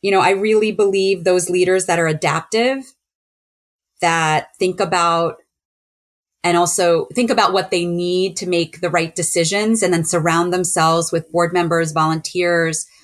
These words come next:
other organizations, other community members. You know, like I said earlier, we cannot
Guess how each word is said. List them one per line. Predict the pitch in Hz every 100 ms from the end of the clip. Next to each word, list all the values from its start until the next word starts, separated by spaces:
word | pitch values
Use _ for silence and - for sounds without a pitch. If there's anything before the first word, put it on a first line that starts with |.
| _
other | - 180 185
organizations, | 175 175 180 160 165 165 170 156
other | 175 180
community | 180 180 180 175 170
members. | 165 160 160 156 156 - _ _ _ _ _
You | 185
know, | 185
like | 175
I | 175
said | - 190
earlier, | 185 190 190 175 165 - - 123 - _ _ _
we | 196 220
cannot | 220 220 202 196 208